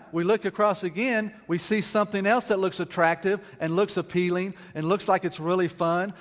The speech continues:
So we want to participate. We don't want to cross the boundary stone because we're gonna feel guilty that we're doing something wrong. So what do we do? We just moved the boundary stone again.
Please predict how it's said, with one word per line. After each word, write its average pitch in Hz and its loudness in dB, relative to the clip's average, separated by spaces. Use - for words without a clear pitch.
So 170 0
we 165 2
want 196 2
to 202 2
participate. 196 2
We 139 -4
don't 160 4
want 214 0
to 208 -4
cross 208 2
the 208 0
boundary 220 0
stone 170 -4
because 156 -4
we're 156 -2
gonna 175 -2
feel 196 -2
guilty 202 2
that 170 0
we're 151 -4
doing 170 -2
something 190 -4
wrong. 214 0
So - -6
what 160 4
do 208 2
we 208 0
do? 226 0
We 208 2
just 226 -2
moved 233 2
the 226 2
boundary 247 6
stone 202 0
again. 156 -4